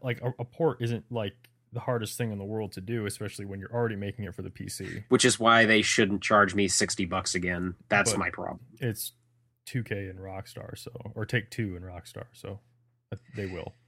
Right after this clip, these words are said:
Speaker 2: And, and
Speaker 1: Unless
Speaker 2: it breaks my
Speaker 1: GameStop
Speaker 2: heart.
Speaker 1: tries to do something for you.
Speaker 2: I, I don't think they will because there's so many copies of Grand Theft Auto. I mean, those things are in the fifteen dollar bin. It wouldn't surprise me already.
Speaker 1: Actually, you know what? I wouldn't be surprised to see Sony pull something.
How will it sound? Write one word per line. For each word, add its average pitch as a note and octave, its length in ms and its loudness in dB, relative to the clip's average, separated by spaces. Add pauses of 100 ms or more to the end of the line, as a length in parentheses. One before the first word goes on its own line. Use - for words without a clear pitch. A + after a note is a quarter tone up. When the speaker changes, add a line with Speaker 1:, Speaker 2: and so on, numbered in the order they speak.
(500)
Speaker 2:
And, C#3 200 8
and D3 80 10
Speaker 1:
Unless C3+ 160 8
Speaker 2:
it - 20 4
breaks C3+ 240 6
my A#2 140 4
Speaker 1:
GameStop - 20 4
Speaker 2:
heart. G#2 220 4
Speaker 1:
tries F#2 300 -6
to F2 280 -8 (220)
do G2+ 120 -6
something - 400 -12
for - 160 -12
you. - 100 -14
Speaker 2:
I, C#3 320 2 (120)
I C#3 100 6
don't G#2+ 200 6
think B2+ 180 2
they A#2+ 160 4
will B2 200 4
because G2+ 280 -2
there's G#2 160 0
so A2+ 220 4
many G#2 160 0
copies G#2 340 2
of G2+ 80 -2
Grand G#2+ 180 0
Theft G#2 220 -2
Auto. G#2+ 220 0
I - 20 0
mean, A2 140 2
those A#2+ 240 4
things G#2+ 180 4
are G#2 140 8
in G#2 100 4
the G2+ 80 4
fifteen G#2 460 2
dollar G#2 320 6
bin. F#2 180 0
It F2+ 60 -4
wouldn't F#2+ 240 -2
surprise G2+ 480 4
me F#2 120 0
already. F2+ 460 0
Speaker 1:
Actually, B2+ 400 -4
you A2+ 120 -2
know A#2 160 -2
what? A2 240 -2
I A2+ 120 -2
wouldn't C#3+ 240 0
be G#2+ 80 -4
surprised G#2+ 460 -6
to G#2+ 80 -6
see A2 140 -6
Sony A#2 380 -6
pull - 140 -10
something. - 460 -12